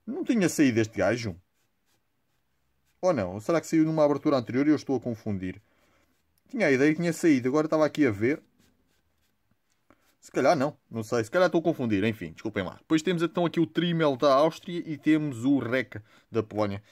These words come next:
Ok, vamos então terminar a abertura de hoje. Ai, é sério. <laughs> Eu tô, acreditem mesmo em mim, malta. Eu estou a tentar arranjar motivação para isto, mas é difícil.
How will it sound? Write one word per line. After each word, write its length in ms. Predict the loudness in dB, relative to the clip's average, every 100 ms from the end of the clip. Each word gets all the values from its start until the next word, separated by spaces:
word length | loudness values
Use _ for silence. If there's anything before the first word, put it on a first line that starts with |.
| _ _ _
Ok, 400 | -4 4 4 2 _
vamos 200 | -8 -4
então 220 | 0 0
terminar 460 | 0 -2 0 0 4
a 140 | 6
abertura 420 | 6 4 4 4
de 120 | 6 4
hoje. 280 | 4 0 -14 _ _ _ -20 -20 -20 _ _ _ _ _ _ _ -20 _ _ _
Ai, 280 | -4 -4 -6 -14 -18 -18 -20 -20 -18 -16 -10
é 120 | -8
sério. 360 | -8 -2 -2 -2 -14 _
<laughs> 680 | -10 -8 -4 -4 -6 -20 -4
Eu 100 | -4
tô, 200 | 2 2
acreditem 480 | 4 4 4 4 2
mesmo 280 | 2 0 0
em 80 |
mim, 120 | 0 2
malta. 220 | 0 0
Eu 40 |
estou 120 | -2
a 40 | -2
tentar 300 | 0 0 0
arranjar 320 | 0 0 0
motivação 500 | -2 -4 -6 -4 -6
para 160 | -2 -2
isto, 280 | -2 -6
mas 180 | -8 -2
é 80 | -2
difícil. 520 | -2 -6 -10 -8 -10